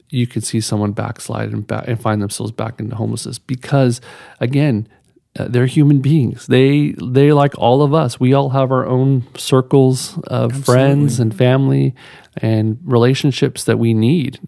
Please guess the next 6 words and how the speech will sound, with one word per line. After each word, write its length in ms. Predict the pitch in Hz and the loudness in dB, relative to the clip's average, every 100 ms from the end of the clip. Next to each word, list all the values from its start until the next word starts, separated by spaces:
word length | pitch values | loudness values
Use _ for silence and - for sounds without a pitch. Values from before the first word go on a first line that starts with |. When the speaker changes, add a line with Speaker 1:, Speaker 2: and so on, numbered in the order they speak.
| - | -6
Speaker 1:
uh, 260 | 110 113 113 | -2 -2 0
that 120 | 117 | 0
make 280 | 113 123 113 | 2 0 0
our 180 | 113 117 | 0 2
lives, 640 | 110 110 117 120 - - _ _ _ _ _ _ _ _ - - | 2 2 0 -2 -8 -12 _ _ _ _ _ _ _ _ -20 -8
um, 400 | 107 110 104 110 | -4 -2 -2 -6